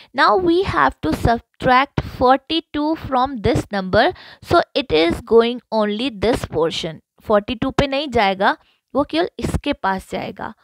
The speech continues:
Okay, now first of all you will add both the numbers and you can solve it like, like this। Here you can write eight hours, and when you add thirty six plus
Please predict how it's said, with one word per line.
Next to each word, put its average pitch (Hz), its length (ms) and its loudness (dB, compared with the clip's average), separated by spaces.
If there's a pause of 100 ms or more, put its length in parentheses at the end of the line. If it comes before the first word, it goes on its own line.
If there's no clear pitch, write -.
(400)
Okay, 349 400 0 (320)
now 302 160 6
first 285 440 4
of - 220 -4
all 262 180 6 (120)
you 269 200 2
will 277 140 -2 (120)
add 240 200 -2 (160)
both 233 320 4
the 220 140 -6
numbers 175 680 -4
and 339 280 -4
you 370 80 4 (100)
can 392 120 -6
solve 233 480 2
it - 160 -16
like, 208 380 -6 (1600)
like 208 280 0
this। 381 280 -2 (340)
Here 220 180 2
you 226 160 -2
can 233 220 -2
write 220 420 0
eight 214 420 0
hours, 196 580 2 (460)
and 208 420 -4
when 247 200 -4
you 311 220 0 (120)
add 214 400 0
thirty 247 340 -4
six 240 380 -4
plus 247 340 -6